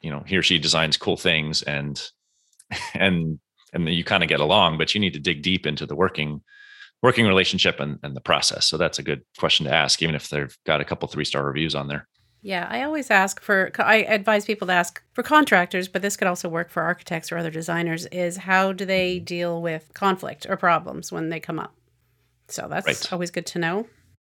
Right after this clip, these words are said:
Speaker 1: Yeah, that's a whole, that's digging into the process after you've,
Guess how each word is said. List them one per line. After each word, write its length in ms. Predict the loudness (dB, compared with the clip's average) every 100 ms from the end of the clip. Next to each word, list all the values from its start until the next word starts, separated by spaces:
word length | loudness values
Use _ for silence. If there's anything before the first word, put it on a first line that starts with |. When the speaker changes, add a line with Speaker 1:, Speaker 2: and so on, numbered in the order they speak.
| _
Speaker 1:
Yeah, 180 | -8 -8 -8
that's 200 | -8 -4
a 60 | 0
whole, 340 | 0 0 -2 -10 _ _ _ _
that's 200 | -8 -8 -12 _
digging 240 | 0 2 4
into 200 | 2 0
the 100 | -2
process 420 | 2 2 2 0
after 220 | 0 -2
you've, 340 | -6 -6 -14